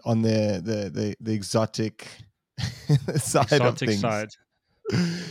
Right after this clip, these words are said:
Speaker 1: So Jake, do you know the, the next one that you got? Do you wanna spell it out
Speaker 2: Okay.
Speaker 1: and then, and then try and listen?
Speaker 2: Philip,
Speaker 1: And
Speaker 2: do
Speaker 1: then
Speaker 2: you, do you recognize that, that next name?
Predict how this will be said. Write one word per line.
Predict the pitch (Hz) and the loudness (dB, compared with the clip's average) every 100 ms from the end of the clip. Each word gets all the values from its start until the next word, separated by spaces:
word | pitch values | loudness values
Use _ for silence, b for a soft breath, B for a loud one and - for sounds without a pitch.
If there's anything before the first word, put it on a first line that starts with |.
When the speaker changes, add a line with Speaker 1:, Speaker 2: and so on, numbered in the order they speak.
| 143 | -12
Speaker 1:
So | - 123 | -2 0
Jake, | 113 - 131 143 117 | 0 4 4 4 -4
do | 123 | 0
you | 131 | 2
know | 131 127 | 6 6
the, | 123 127 120 | 6 4 4
the | 117 | 2
next | 117 131 - | 2 0 0
one | 113 113 | -4 -2
that | 113 110 | -2 -4
you | |
got? | - 107 - | 0 -2 -2
Do | 123 | -8
you | 123 | 0
wanna | 117 | 0
spell | 113 - 123 | 2 2 4
it | 117 | 6
out | 113 107 | 4 6
Speaker 2:
Okay. | 135 120 | 6 6
Speaker 1:
and | 107 98 | 2 -4
then, | - | -4
and | 107 | -2
then | 107 | -2
try | - 107 | 0 0
and | 107 | 2
listen? | 110 107 | 0 4
Speaker 2:
Philip, | 170 | 4
Speaker 1:
And | 120 | 4
Speaker 2:
do | 110 | 2
Speaker 1:
then | 151 | 4
Speaker 2:
you, | 165 - | 2 -2
do | 131 131 | -8 0
you | 180 | 2
recognize | 170 160 147 143 127 123 117 | 6 4 4 -2 0 0 0
that, | 117 117 - | 2 0 0
that | 120 117 | -4 -2
next | 120 113 - | -4 -6 -8
name? | 113 113 | -12 -12